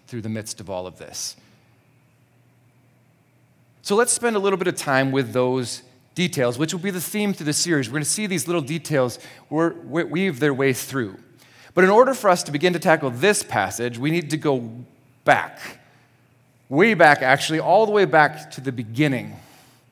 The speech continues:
back to Genesis, back to creation. At the beginning of the Bible, it says, "In the beginning, we have this story of creation.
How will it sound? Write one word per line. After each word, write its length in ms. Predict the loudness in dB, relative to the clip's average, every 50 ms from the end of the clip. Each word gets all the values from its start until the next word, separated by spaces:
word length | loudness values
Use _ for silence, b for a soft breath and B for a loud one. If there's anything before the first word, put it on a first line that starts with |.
| b b b b b b b b b
back 220 | b 4 4 4 4
to 80 | 0
Genesis, 560 | 0 2 2 2 2 2 0 -2 -4 -6 0 4
back 240 | 6 6 6 4
to 40 | -2
creation. 680 | -14 -12 -8 -4 0 2 2 2 2 2 -2 -4 -6 -10 -16 -20 -20 -20 _ _ _ _ _ _ _ _ _ _ _ _ _ _ _ _ _ _ b b b b b b b b b b b b b b b b
At 40 | b
the 60 | -4
beginning 240 | -2 0 0 0 -2
of 100 | -4 -4
the 60 | 0
Bible, 440 | 2 2 2 2 0 -6 -12 -18 -20 b b b b b b
it 100 | b -8
says, 140 | -4 0 0
"In 100 | 0 0
the 60 | 0
beginning, 480 | -2 -4 -2 0 2 2 2 2 0 0
we 100 | 0 2
have 180 | 2 2 2
this 100 | 0 -4
story 720 | -2 -4 -6 -6 -4 -4 -2 0 0 0 0 0 -2 -6 -8
of 260 | -6 -6 -6 -6 -8
creation. 600 | -10 -6 -4 -2 -2 -2 -2 -4 -8 -10 -12 -14